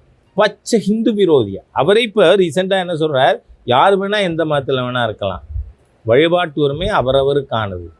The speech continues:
I am a proud Christian" அப்படி பேசினார். இதுல எந்த வார்த்தையும் என்னோடது கிடையாது. இதெல்லாம் உதயநிதி பேசிய வார்த்தைகள். ஆனா, "If you can be proud Christian", yes, you can be. ஆனா,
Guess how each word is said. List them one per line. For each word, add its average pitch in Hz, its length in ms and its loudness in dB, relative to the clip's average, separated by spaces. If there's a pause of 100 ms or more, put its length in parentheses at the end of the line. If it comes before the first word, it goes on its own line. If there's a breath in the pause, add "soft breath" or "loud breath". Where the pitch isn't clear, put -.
(200)
I 143 160 0
am 180 80 -2
a 170 160 -4
proud 202 400 2 (120)
Christian" 170 540 -4 (420)
அப்படி 147 320 0
பேசினார். 113 540 -2 (300)
இதுல 139 180 2
எந்த 180 280 2
வார்த்தையும் 190 480 -2
என்னோடது 180 300 -2
கிடையாது. 127 460 0 (540)
இதெல்லாம் 147 400 2
உதயநிதி 175 600 0
பேசிய 156 580 -2 (280)
வார்த்தைகள். 117 680 -2 (380)
ஆனா, 175 300 -4
"If 180 340 -4
you 180 160 2
can 196 260 -2
be 202 160 0 (100)
proud 214 440 2
Christian", 175 540 -4 (300)
yes, 175 160 4 (680)
you 135 180 -4
can 214 280 0
be. 107 200 -4 (600)
ஆனா, 185 560 4